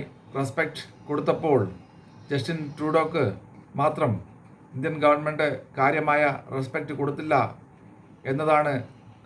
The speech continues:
നഗ്നമായ സത്യം. ഇന്ത്യയും കാനഡയും തമ്മിലുള്ള നയതന്ത്ര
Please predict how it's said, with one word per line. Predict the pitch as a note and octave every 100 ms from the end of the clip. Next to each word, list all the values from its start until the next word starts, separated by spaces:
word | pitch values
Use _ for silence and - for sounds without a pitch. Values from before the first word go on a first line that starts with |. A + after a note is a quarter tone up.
| B2+
നഗ്നമായ | C#3 C#3 D3+ C#3+ A#2+
സത്യം. | B2+ - A#2 - - - - - - C3
ഇന്ത്യയും | C#3+ E3+ D#3+ E3 - - - - -
കാനഡയും | C3 D3 E3 D#3
തമ്മിലുള്ള | D3+ D#3 D#3 D#3 A2+ - - - C3
നയതന്ത്ര | C#3 D#3 D3+